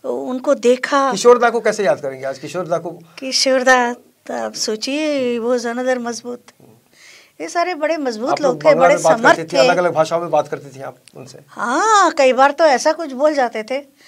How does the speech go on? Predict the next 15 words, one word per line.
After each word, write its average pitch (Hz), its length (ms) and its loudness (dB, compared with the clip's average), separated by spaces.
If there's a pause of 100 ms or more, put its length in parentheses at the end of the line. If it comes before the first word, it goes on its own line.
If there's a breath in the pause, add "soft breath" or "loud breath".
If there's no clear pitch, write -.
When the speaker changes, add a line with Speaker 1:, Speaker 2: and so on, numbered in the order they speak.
(200 soft breath)
Speaker 1:
कि 269 80 -4
वही 262 220 0
समझते 277 460 -4
थे 285 300 -2
Speaker 2:
<laughs> - 0 -
Speaker 1:
और 254 300 -4
मैं 240 160 -6
ही 254 100 -6
समझती 196 440 -12
थी। - 300 -20
Speaker 2:
हम्म। 113 80 -20 (1500)
आज 214 200 0
की 220 80 -8
तारीख 143 260 -2
में 143 220 -12